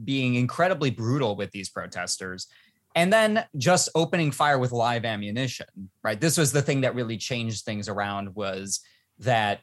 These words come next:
the political appetite to overthrow Yanukovych and his government really came from the fact that that government was willing to murder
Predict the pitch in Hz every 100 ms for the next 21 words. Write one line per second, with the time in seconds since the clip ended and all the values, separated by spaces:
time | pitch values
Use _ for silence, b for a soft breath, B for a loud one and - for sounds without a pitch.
0 | - 107 120 - 143 135 170 180 143 120
1 | 123 123 120 110 120 - 131 127 123 -
2 | 131 131 123 110 104 101 _ 113 117 107
3 | 117 110 104 113 104 98 98 165 190 117
4 | 120 123 165 156 143 131 123 110 107 107
5 | 110 - _ - 143 151 147 139 135 127
6 | 123 107 117 113 110 110 98 98 104 104
7 | 98